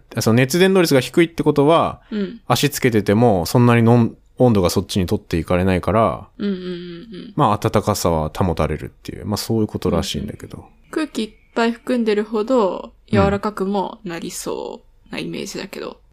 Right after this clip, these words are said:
Speaker 2: そうだよね。
Speaker 1: あ、そうだね。柔らかさも変わってくるんじゃないかな、
Speaker 2: うん。
Speaker 1: これ。
Speaker 2: うん。
Speaker 1: もうね、いや、同じ木でもね、結構違くて、あのね、世界で最も重い木と最も軽い木ってあって。
Speaker 2: へー。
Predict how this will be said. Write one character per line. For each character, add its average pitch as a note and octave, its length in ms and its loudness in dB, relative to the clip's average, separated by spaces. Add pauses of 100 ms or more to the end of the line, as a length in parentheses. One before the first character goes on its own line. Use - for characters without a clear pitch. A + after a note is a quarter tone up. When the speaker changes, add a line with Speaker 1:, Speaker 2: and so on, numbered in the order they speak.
Speaker 2:
そ - 160 -16
う - 20 -12
だ C#3+ 120 0
よ C#3+ 80 6
ね。 C#3+ 60 4
Speaker 1:
あ、 B2+ 60 0
そ - 460 2
う - 20 4
だ E2+ 120 2
ね。 E2+ 360 -4
柔 C3 240 4
ら F#3 100 4
か G3 140 2
さ - 100 0
も G2+ 80 0
変 E2+ 120 -4
わ A2+ 80 2
っ - 80 -8
て A2+ 100 -4
く - 100 -2
る F#2+ 80 0
ん D#2 80 -2
じ C2+ 100 -10
ゃ A1+ 40 -8
な G#1+ 60 -10
い - 20 -12
か - 100 -8
な、 - 60 -8
Speaker 2:
う - 20 -14
ん。 - 40 -14
Speaker 1:
こ - 100 -16
れ。 - 120 -14 (420)
Speaker 2:
う G3+ 80 -2
ん。 F3+ 600 -6 (180)
Speaker 1:
も C3+ 160 4
う - 20 6
ね、 F#2+ 300 2
い C3+ 40 0
や、 B2 160 4
同 E3 180 6
じ A#3+ 120 2
木 - 120 -2
で G#3 80 6
も A2 120 2
ね、 F#2+ 100 2
結 - 300 -2 (140)
構 F#2+ 680 2 (160)
違 A2+ 220 2
く - 80 -8
て、 F#2+ 380 6
あ G2 100 4
の F#2+ 100 4
ね、 F2+ 120 2
世 - 160 0
界 D3+ 260 4
で G#2+ 80 2
最 A2 420 0
も G#2+ 160 6
重 A#2+ 200 6
い B2 60 2
木 - 120 -8
と F#2+ 200 2
最 G#2+ 320 0
も G#2 60 2
軽 A2 240 0
い A2+ 120 2
木 - 140 -8
っ - 40 -20
て - 140 -4
あ - 20 0
っ - 40 -8
て。 - 400 -12 (140)
Speaker 2:
へ G#3 60 -8 (480)
ー。 G#3 80 -8